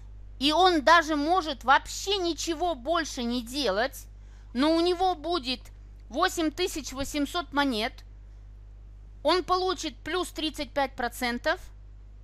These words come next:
и на следующий год весной он может поменять одну монету на один кэш голд. Один кэш голд равен ноль целых одной десятой грамма золота.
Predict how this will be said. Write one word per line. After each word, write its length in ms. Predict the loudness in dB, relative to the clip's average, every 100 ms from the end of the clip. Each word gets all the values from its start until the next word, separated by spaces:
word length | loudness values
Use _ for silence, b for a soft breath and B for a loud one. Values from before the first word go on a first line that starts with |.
| -18 -18 -18 -18 -18 -18 -6
и 220 | -2 -2 -4 -14 2
на 180 | 4 4
следующий 500 | 2 0 -2 -6 -6
год 300 | -2 -2 -4
весной 580 | -8 -2 0 0 0 -6
он 200 | 0 2
может 360 | 4 2 0 -6
поменять 680 | -4 -4 0 0 0 0 -10 -16 -18 -4
одну 400 | 4 4 4 2
монету 680 | 2 0 0 0 0 -2 -6 -2
на 260 | 4 6 6
один 380 | 2 0 0
кэш 340 | 0 -2 -4 -4
голд. 360 | -2 -2 -2 -10 -18 -18 -18 -4 0
Один 300 | 2 2 0
кэш 240 | 0 -2
голд 360 | 0 0 2 4
равен 380 | 6 6 0
ноль 160 | -2 -2
целых 360 | -4 -4 -2 -2
одной 260 | -2 -6
десятой 400 | -6 0 0 0
грамма 340 | 0 0 0 -2
золота. 480 | -2 -2 -6 -12